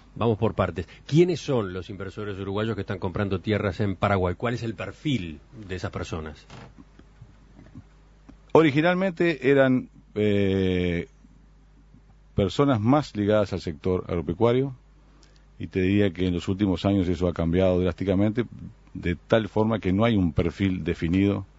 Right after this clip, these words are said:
Speaker 2: de quiénes son, pero indudablemente que el sector ganadero del Uruguay es de lo que tiene más preponderancia.
Speaker 1: Por lo que usted dice, también hay, eh, inversores que compran tierra en Paraguay y no tienen antecedentes en el agro.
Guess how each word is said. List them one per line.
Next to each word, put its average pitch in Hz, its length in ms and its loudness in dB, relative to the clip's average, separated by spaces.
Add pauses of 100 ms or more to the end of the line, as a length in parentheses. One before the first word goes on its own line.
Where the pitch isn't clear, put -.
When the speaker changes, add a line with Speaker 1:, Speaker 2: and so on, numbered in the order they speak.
(440)
Speaker 2:
de 85 160 -6
quiénes 90 280 0
son, 76 200 -4
pero 104 340 2
indudablemente 110 640 2
que 104 60 -4
el 87 60 -6
sector 95 300 -2
ganadero 101 540 0 (260)
del 90 120 -2
Uruguay 87 400 0
es - 180 -6
de 90 60 -6
lo 85 80 -4
que 76 80 -4
tiene 82 180 -4
más 80 400 -4
preponderancia. 71 640 -8 (680)
Speaker 1:
Por 92 100 -2
lo 87 100 -2
que 90 80 -4
usted 92 120 2
dice, 107 180 2
también 110 320 2
hay, 127 380 0
eh, 90 340 -6
inversores 101 560 0
que - 140 -8
compran 110 280 0
tierra 107 260 2
en 92 80 -4
Paraguay 101 420 2
y 131 100 0
no 120 160 0
tienen 127 300 -2
antecedentes 101 560 -4
en 92 100 -2
el 95 80 0
agro. 117 400 0